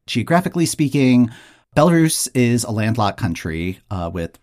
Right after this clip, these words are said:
Russia to the east, Ukraine to the south, Poland to the west, and Lithuania and Latvia to the north. Aside from Latvia, all of the neighbors have owned all or part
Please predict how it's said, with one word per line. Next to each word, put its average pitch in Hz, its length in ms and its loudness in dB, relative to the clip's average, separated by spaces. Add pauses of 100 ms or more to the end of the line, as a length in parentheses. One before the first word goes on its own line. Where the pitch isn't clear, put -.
Russia - 220 -10
to - 100 -14
the 180 180 -4
east, 180 380 2
Ukraine 85 320 -6
to 80 100 -10
the 76 60 -12
south, 123 580 2
Poland 90 360 -6
to - 120 -16
the - 60 -14
west, 127 540 0
and 95 240 -4
Lithuania 98 400 -4
and 85 100 -4
Latvia 82 360 -6
to 71 100 -12
the 78 80 -14
north. 82 500 -8 (720)
Aside 117 520 -2
from 196 260 -4
Latvia, 202 600 0 (380)
all 208 360 2
of 190 100 -2
the 185 60 -2
neighbors 156 460 2
have 120 240 0
owned 104 460 0 (100)
all 92 420 -2
or 87 120 -6
part 85 280 -6